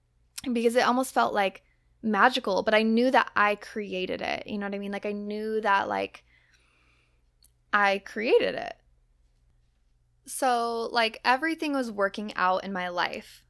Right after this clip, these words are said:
right? And I realized it was <laughs> all working out in my life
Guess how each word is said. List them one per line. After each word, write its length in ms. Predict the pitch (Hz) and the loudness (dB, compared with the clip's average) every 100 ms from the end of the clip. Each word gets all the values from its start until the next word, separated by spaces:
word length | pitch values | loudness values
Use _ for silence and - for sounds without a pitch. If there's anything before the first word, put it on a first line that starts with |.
| - | -2
right? 380 | 196 185 196 196 | 0 2 0 -4
And 160 | 208 202 | -4 -2
I 80 | 196 | -2
realized 960 | 190 226 349 330 233 220 233 240 - _ _ _ _ _ _ _ _ _ - | -2 0 2 4 2 0 -6 -10 -18 _ _ _ _ _ _ _ _ _ -8
it 80 | 269 | -6
was 240 | 285 - | -6 -4
<laughs> 0 | |
all 240 | 277 269 | 0 0
working 340 | 311 311 339 320 | 0 -2 -4 -4
out 300 | - 196 - | -2 -2 -2
in 80 | 208 | -6
my 140 | 190 | -6
life 520 | 185 180 180 240 - | -4 -2 -2 -4 -8